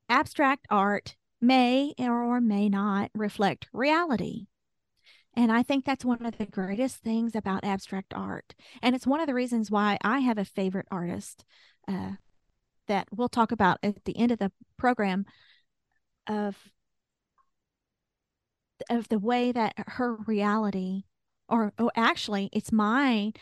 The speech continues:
I don't have any idea what she's thinking of when she's painting this. It's my reality when I receive her painting through my eyes. I don't mean I've, like, bought anything from her. I'd love to have some of her pieces, but, but,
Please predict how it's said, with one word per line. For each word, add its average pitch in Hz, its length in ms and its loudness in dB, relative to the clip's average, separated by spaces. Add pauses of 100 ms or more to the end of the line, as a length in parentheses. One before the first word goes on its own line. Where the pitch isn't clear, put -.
(100)
I 262 80 6
don't 294 180 -2
have 220 220 2
any 233 180 2
idea 233 320 2
what 196 140 -4
she's 226 380 -8 (480)
thinking 226 340 2
of 196 160 0
when 185 140 0
she's 202 260 -8
painting 214 520 -2
this. 170 380 -6
It's 196 180 -6
my 247 360 2
reality 190 640 -2
when 190 180 -2
I 185 200 -2 (400)
receive 277 760 -4
her 190 220 -6
painting 180 720 -4 (360)
through 269 160 2
my 190 220 2
eyes. - 640 -4 (200)
I 214 60 0
don't 233 160 0
mean 208 180 -2
I've, 196 160 -4
like, 180 220 -8
bought 214 240 -2
anything 190 320 -6
from 180 180 -4
her. 190 80 -4
I'd 196 160 -4
love 190 220 -4
to 202 80 -8
have 190 220 -4
some 214 160 -12
of 190 80 -14
her - 100 -14
pieces, - 440 -20
but, - 180 -12 (560)
but, 233 180 4